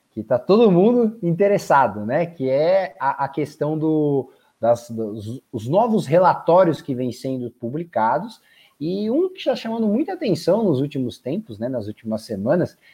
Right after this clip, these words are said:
que gerou bastante burburinho, que é esse novo relatório que o Ibope vem preparando aí pra, pra sair com pequenas informações, mas com um conteúdo enorme.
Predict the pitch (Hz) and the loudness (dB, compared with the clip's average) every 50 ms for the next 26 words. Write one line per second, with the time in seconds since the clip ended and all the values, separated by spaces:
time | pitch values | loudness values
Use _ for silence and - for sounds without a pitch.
0 | _ _ _ 107 104 98 127 123 135 131 131 127 120 - - 165 170 170 - 123 | _ _ _ -6 -2 0 2 2 4 4 4 4 4 4 4 4 4 4 0 -2
1 | 113 120 120 113 113 113 107 110 135 156 156 151 - _ _ _ _ 139 139 147 | -2 0 -2 0 0 0 0 2 2 0 -2 -4 -8 _ _ _ _ 0 2 2
2 | 143 147 147 135 143 147 147 147 135 139 143 143 127 - - 123 127 131 131 127 | 2 0 -2 0 0 0 2 2 2 2 2 2 0 0 2 2 2 2 2 0
3 | - - 127 123 123 - _ _ _ - 110 104 120 120 120 - 120 123 127 110 | -2 -4 -4 -4 -4 -8 _ _ _ -4 -2 2 2 2 2 0 -4 -4 -4 -2
4 | - 135 131 - 131 120 117 113 123 131 139 127 113 110 113 131 127 - - 117 | -2 -4 -2 0 2 2 2 2 2 2 2 0 0 0 0 0 -2 0 0 2
5 | 110 107 107 101 - - - - - - - 110 92 101 123 131 131 - _ 110 | 2 2 0 -2 -2 -2 -2 -2 -2 -2 -4 -2 -2 0 -2 -2 -4 -6 _ -8
6 | 98 92 - 101 - 113 104 101 87 92 - - 107 110 117 113 - - 147 143 | -8 -8 -12 -8 -6 -6 -4 -4 -8 -10 -10 -6 -4 -4 -4 -4 -4 -4 -2 -2
7 | 147 143 135 - - 147 147 147 147 143 - 143 147 131 139 127 123 127 139 135 | -2 -2 -4 -4 -4 -2 -2 -2 -2 0 0 2 2 2 2 2 2 4 4 2
8 | 139 135 - _ - _ - 135 120 113 107 101 98 | 0 -4 -6 _ -20 _ -2 0 2 4 2 2 0